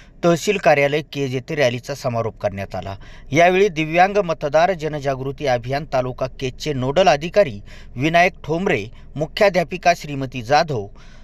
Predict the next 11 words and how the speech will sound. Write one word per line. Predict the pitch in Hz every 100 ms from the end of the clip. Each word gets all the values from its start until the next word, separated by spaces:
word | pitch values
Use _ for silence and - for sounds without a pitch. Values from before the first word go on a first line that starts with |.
| - -
सूर्यवंशी, | 190 214 214 185 143 - 107 107 - - - -
सर्व | 196 202
शिक्षक | - 208 - 226 214
व |
शिक्षकेतर | - 185 - 175 160 - 170
कर्मचारी | 160 147 147 139 139 147 165 - -
रॅलीत | 123 127 120 131 - 147 -
सहभागी | - 120 101 98 90
झाले | 87 87 82
होते. | - - - - - - _ _ _ _ - - - - - - - - - - - - - -
केज | 190 233